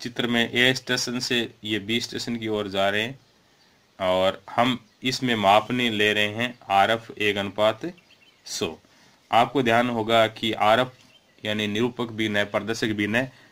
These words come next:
इसमें दोनों नाप एक और दो सौ एक इकाई में होता है, तो मैं इसको एक सेंटीमीटर मानूं तो ये दो सौ सेंटीमीटर, यानी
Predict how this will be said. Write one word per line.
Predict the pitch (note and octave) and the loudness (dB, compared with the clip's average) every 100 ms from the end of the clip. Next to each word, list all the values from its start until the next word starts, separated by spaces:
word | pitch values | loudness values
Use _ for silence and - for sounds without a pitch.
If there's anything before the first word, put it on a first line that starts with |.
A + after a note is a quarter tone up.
| - | -8
इसमें | A#2 A#2+ B2+ B2 G#2+ | -6 -2 2 2 0
दोनों | G2+ A2+ C3 C3+ | 2 4 6 4
नाप | G#2 F2+ F2+ - | 4 2 -2 -2
एक | A2 A#2 A2 | 0 2 0
और | A2 | -2
दो | G2 G#2 | -2 -2
सौ | A2 A#2+ A#2 | -2 -2 -2
एक | - A#2+ C3+ | 2 2 2
इकाई | A#2+ A2+ A2 | 0 0 0
में | A2 G2+ | 0 -4
होता | F#2 - | -6 -2
है, | A#2 B2 - - - | -2 -2 -10 -20 -4
तो | B2+ | 2
मैं | B2 C3 | 4 4
इसको | C#3+ - C#3+ A#2+ A2+ - - A#2 | 0 0 0 0 0 -10 -4 2
एक | B2 C3+ C#3 C3+ - | 4 2 -2 -4 -4
सेंटीमीटर | - G2 G2+ A#2+ B2 C3+ | -6 -4 0 0 0 0
मानूं | G2+ F#2+ G#2+ - _ _ _ _ _ _ _ _ - | 0 -2 -4 -6 _ _ _ _ _ _ _ _ 0
तो | A#2 | 2
ये | A#2 | 4
दो | A2 A2+ | 2 0
सौ | A#2 D3 F#3+ _ _ - | 0 -2 -2 _ _ -6
सेंटीमीटर, | G#2 F#2 F#2+ F2+ E2+ F#2 - - | -4 -2 -4 -6 -8 -12 -14 -6
यानी | G#2 A2 | -4 -4